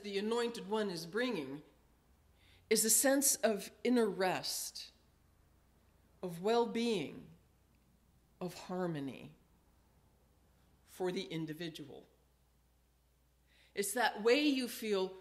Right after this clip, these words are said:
right before you fall asleep, completely relaxed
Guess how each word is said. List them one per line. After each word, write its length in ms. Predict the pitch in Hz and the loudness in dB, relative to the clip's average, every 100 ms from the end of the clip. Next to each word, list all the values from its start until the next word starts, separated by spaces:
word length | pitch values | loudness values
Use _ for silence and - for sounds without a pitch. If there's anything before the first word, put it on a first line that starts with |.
| - _ _ 147 147 | -20 _ _ -16 -10
right 340 | 196 247 - | -6 -6 -8
before 280 | 202 - 190 | -12 -8 -6
you 160 | 185 160 | -6 -8
fall 320 | - 147 143 | -10 -10 -10
asleep, 460 | 139 - 135 - - _ _ _ _ _ _ _ _ _ | -10 -12 -14 -18 -20 _ _ _ _ _ _ _ _ _
completely 580 | - 156 - 208 - 196 | -12 -10 -6 -6 -6 -8
relaxed 880 | 170 160 143 127 - - - - | -6 -6 -8 -12 -16 -18 -16 -16